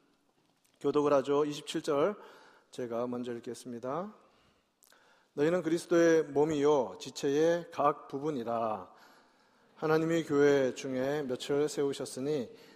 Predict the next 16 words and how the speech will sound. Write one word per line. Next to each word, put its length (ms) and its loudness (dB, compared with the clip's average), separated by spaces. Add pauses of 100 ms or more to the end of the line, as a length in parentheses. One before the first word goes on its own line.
(140)
첫째는 420 0
사도요, 840 0
둘째는 580 -4
선지자요, 880 -2 (240)
셋째는 640 0
교사요, 640 -4 (440)
그 140 2
다음은 680 6
능력을 500 4
행하는 500 -2
자요, 500 0 (340)
그 140 -4
다음은 640 0
병 260 -4
고치는 460 -4
은사와 720 -4